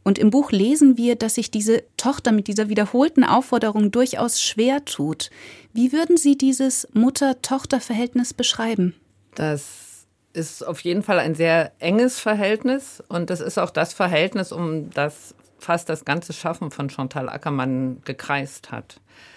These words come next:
Speaker 2: Ein Wechselspiel von Annäherung und gleichzeitig versuchter Distanz.
Speaker 1: Sie haben eine Passage mitgebracht. Möchten Sie die lesen?
Speaker 2: Ja, sehr gern.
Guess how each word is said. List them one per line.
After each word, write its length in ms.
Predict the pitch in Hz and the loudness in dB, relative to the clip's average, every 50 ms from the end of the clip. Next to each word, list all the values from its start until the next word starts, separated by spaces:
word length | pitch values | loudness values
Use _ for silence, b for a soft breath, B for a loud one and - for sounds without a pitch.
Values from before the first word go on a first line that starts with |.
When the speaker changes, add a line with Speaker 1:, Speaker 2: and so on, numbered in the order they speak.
| b b b b b b b | b b b b b b b
Speaker 2:
Ein 220 | - - 175 160 - | -6 -4 -4 0 0
Wechselspiel 800 | 160 175 - - 240 208 - - - - 202 202 202 190 185 185 | 0 0 0 0 -2 -2 -2 -4 -8 -6 -2 0 2 2 2 0
von 600 | - - 180 165 165 160 160 160 160 156 156 151 - _ _ _ _ _ _ _ _ | -2 -4 -4 -2 -2 -2 -2 -2 -2 -2 -4 -6 -12 _ _ _ _ _ _ _ _
Annäherung 1000 | _ - 151 175 180 175 175 180 180 175 165 170 175 175 175 160 160 165 160 175 | _ -6 -6 -4 -4 -4 -4 -4 -4 -4 -2 -2 0 0 0 0 -2 -2 -2 -4
und 200 | 151 - 160 156 | -4 -6 -8 -6
gleichzeitig 840 | - 147 127 143 151 - - - 147 143 143 - 147 139 - - - - | -4 -4 -4 -4 -4 -8 -6 -4 -4 -4 -4 -6 -12 -14 -14 -18 -16 -8
versuchter 480 | - 165 151 160 190 185 - - 165 | -6 -6 -4 -4 -6 -6 -4 -6 -6
Distanz. 640 | 139 151 156 - - 185 170 143 135 123 - - _ _ b b b b b b b b | -4 -6 -10 -10 -6 -4 -4 -4 -4 -6 -8 -12 _ _ b b b b b b b b
Speaker 1:
Sie 200 | - - 196 185 | -6 -4 -2 0
haben 140 | 185 226 294 | 2 4 4
eine 220 | - - 254 240 | 4 4 2 2
Passage 540 | 247 214 202 - - 208 214 285 349 - 277 | 2 -2 -4 -4 -4 -2 -4 -4 -2 0 0
mitgebracht. 920 | 208 185 180 - - - 165 - 180 180 180 262 - - - - - - - _ _ | 0 0 0 -2 -6 -10 -10 -10 -8 -8 -8 -8 -8 -10 -14 -14 -14 -16 -16 _ _
Möchten 340 | - 226 240 - - 339 320 | -4 -4 -4 -2 0 0 2
Sie 100 | 277 277 | 2 2
die 120 | 262 254 247 | 0 0 -2
lesen? 420 | 233 240 233 214 190 160 156 b b b b b b _ | 0 -2 -2 -2 -2 -4 -4 b b b b b b _
Speaker 2:
Ja, 180 | - 254 233 185 | -2 -2 -2 -2
sehr 140 | 185 165 | -2 -2
gern. 340 | 147 156 147 135 127 123 139 | -2 0 0 0 0 -2 -4